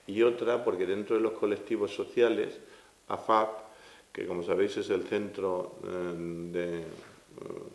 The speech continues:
de los chavales que tenemos y chavalas a la salida del Moral,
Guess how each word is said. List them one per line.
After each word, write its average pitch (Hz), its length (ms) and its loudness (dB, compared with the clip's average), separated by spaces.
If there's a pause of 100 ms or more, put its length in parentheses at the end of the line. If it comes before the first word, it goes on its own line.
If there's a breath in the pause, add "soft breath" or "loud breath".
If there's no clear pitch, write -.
(500 loud breath)
de 95 120 0
los 90 180 0
chavales 95 640 2
que 92 180 -4
tenemos 92 500 -4
y - 60 -18
chavalas 90 560 0
a 90 40 -6
la 85 140 -2
salida 92 460 -2
del 87 100 0
Moral, 110 460 -2